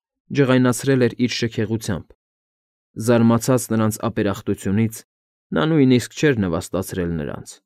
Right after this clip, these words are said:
Այն ժամանակ նրանք կարծեցին, թե նա կամահրում է իրենց, և նրան մեղադրեցին արիստոկրատական մեծամտության մեջ։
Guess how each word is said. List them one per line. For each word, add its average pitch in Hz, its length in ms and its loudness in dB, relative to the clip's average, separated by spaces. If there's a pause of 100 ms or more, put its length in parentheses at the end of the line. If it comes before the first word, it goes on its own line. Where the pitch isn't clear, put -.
(800)
Այն 117 160 2
ժամանակ 110 420 2
նրանք 104 280 0
կարծեցին, 101 580 -2
թե 107 140 -2
նա 98 140 0
կամահրում 107 600 -2
է 87 80 -2
իրենց, - 400 -8 (400)
և 113 180 2
նրան 120 300 4
մեղադրեցին 104 720 0 (340)
արիստոկրատական 104 960 -2
մեծամտության 90 800 -4
մեջ։ - 280 -10